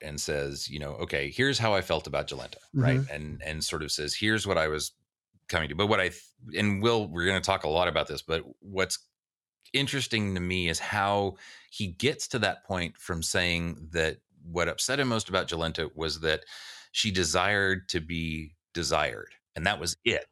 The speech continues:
Speaker 2: Yeah, she doesn't
Speaker 1: And
Speaker 2: want,
Speaker 1: that's
Speaker 2: she doesn't want to be loved. She doesn't want to be loved.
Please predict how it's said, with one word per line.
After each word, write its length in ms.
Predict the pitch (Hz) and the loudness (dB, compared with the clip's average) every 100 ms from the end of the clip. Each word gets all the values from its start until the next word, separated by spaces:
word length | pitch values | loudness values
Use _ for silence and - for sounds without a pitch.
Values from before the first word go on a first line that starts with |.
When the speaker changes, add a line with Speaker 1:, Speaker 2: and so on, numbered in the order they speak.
| - - | -6 2
Speaker 2:
Yeah, 160 | 214 | 2
she 180 | - 226 | 4 2
doesn't 280 | 277 262 220 | 2 2 2
Speaker 1:
And 80 | 196 | 4
Speaker 2:
want, 120 | 202 | 2
Speaker 1:
that's 240 | 190 - | 0 -4
Speaker 2:
she 120 | - 214 | 0 2
doesn't 160 | 214 | 4
want 120 | 185 | 4
to 40 | 151 | 4
be 100 | 135 | 2
loved. 400 | 131 202 240 - _ _ _ _ - | 4 2 -2 -16 _ _ _ _ -4
She 160 | - | 2
doesn't 140 | 135 127 | 4 4
want 120 | 113 | 2
to 40 | 95 | 2
be 180 | 117 | 2
loved. 380 | 139 98 - - | 4 2 0 -6